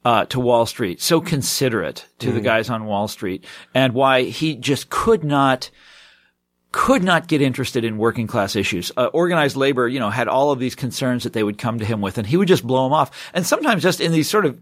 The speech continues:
Speaker 1: uh, incredible oversights. Like, organized labor is, you understand, is one of the, uh, biggest donors to the Democratic Party and has traditionally been one of the biggest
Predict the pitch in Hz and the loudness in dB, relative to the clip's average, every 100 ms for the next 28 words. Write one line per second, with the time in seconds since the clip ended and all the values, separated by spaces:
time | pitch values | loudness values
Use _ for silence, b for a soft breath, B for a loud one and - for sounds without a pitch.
0 | _ 131 - - 190 180 - 208 262 180 | _ 0 0 -2 -4 -4 -2 2 2 2
1 | 131 139 160 170 - 92 78 - - B | 2 2 2 0 0 -2 -4 -10 -14 B
2 | B B - 170 226 262 254 180 156 180 | B B 0 0 2 2 2 2 2 2
3 | 156 127 123 - - - _ 101 127 147 | 4 4 2 -2 -12 -20 _ -12 0 2
4 | 135 123 131 123 117 123 135 120 113 107 | 2 2 2 2 2 2 2 2 0 0
5 | - 113 - 71 107 185 170 160 120 120 | -2 0 0 -4 0 4 4 2 2 2
6 | 127 123 117 120 107 113 113 127 113 - | 4 2 2 0 0 0 0 0 0 0
7 | 110 107 104 98 117 110 - 123 127 135 | 2 4 4 0 -2 -2 -2 2 2 0
8 | 117 110 110 107 101 110 113 104 | -2 -2 -2 -2 0 2 2 0